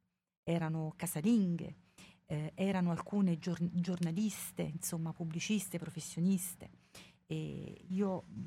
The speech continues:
vorrei citarne anche alcune, perché poi, eh, questa Costituzione è stata un po', eh, un compromesso in senso e nella sua accezione più positiva del termine, perché diverse idee,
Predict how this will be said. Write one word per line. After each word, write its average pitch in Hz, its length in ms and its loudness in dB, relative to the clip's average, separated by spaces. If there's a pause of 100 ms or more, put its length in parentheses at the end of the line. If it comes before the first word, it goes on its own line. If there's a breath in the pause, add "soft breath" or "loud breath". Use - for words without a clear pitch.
(140)
vorrei 160 240 -6
citarne 165 440 -2
anche 165 260 -4
alcune, 170 760 0
perché 175 380 -4
poi, 170 460 0 (300 loud breath)
eh, 156 400 -8
questa 170 280 -2
Costituzione 180 640 0
è 175 40 0
stata 170 260 -2
un 165 120 -4
po', 175 260 -2 (340 loud breath)
eh, - 380 -8 (100)
un 165 420 0 (340)
compromesso 226 1200 2 (440)
in 170 160 -4
senso 185 400 2
e - 20 0
nella 160 160 -2
sua 180 120 0
accezione 180 480 -2
più 170 180 -8
positiva 170 420 -4
del 165 240 -6
termine, 156 680 0
perché 165 520 -2 (120)
diverse 185 520 0
idee, 185 640 4